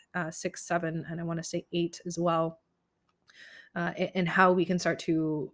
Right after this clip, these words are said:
look at that from a more logical lens to support ourselves when we're needing to <sighs> go into seasons of sabbaticals or breaks or,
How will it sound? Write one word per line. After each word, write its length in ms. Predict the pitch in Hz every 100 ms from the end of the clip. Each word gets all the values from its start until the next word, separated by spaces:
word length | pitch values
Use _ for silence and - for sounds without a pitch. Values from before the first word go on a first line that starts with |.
| _
look 260 | 185 202 202
at 80 | 208
that 180 | 180
from 120 | - 170
a 60 |
more 200 | 170 160
logical 560 | 160 151 151 151 147 151
lens 380 | 135 151 190 -
to 100 | 156
support 380 | 160 - 170
ourselves 800 | 156 160 151 147 170 - - - _ _ _
when 300 | 180 180 175
we're 100 | 175
needing 580 | 175 180 180 185 180 170
to 420 | - 175 156 151 - _ _ _ _ _ _ _ _ _ _ _ -
<sighs> 280 | - -
go 220 | 196 208 208
into 440 | 196 185 175 165
seasons 480 | - - 220 202 185
of 80 | 175
sabbaticals 800 | 180 196 190 185 185 175 165 151
or 80 |
breaks 640 | 175 175 175 175 - - -
or, 280 | 160 170